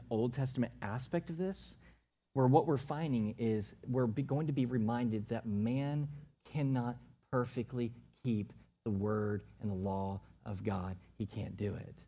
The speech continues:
And that's gonna happen time and time and time again. Even a man after God's own heart is gonna end up failing. And so what we find is we're reminded that there is another one who is to come,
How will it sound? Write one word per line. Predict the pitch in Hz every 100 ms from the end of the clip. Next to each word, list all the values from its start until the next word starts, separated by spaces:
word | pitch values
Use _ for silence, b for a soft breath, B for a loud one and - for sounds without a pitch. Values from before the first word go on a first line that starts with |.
| _ _ _ _ _ _ _ _ -
And | 127
that's | 127
gonna | 165
happen | 147 147 143
time | 117 127 120
and | 117
time | 127 110
and | 107
time | 117 101
again. | 101 107
Even | 143 165 190
a |
man | 147 143 147
after | 131 113
God's | 113 107
own | 107
heart | 104 156 147
is | 107
gonna | 101
end | 92 95
up |
failing. | - 110 120 104 85 - _ _ _ _ -
And | 131
so | 139
what | 147 151
we | 127
find | - - 196 214 170
is | 110 104
we're | 123
reminded | 120 123 120 135 175 180 110
that | 101 127
there | 139
is | 156 127
another | 113 113 151 180 180
one | 131 110 101
who | 107 151
is | 131 156 -
to | 170
come, | - 117 104 101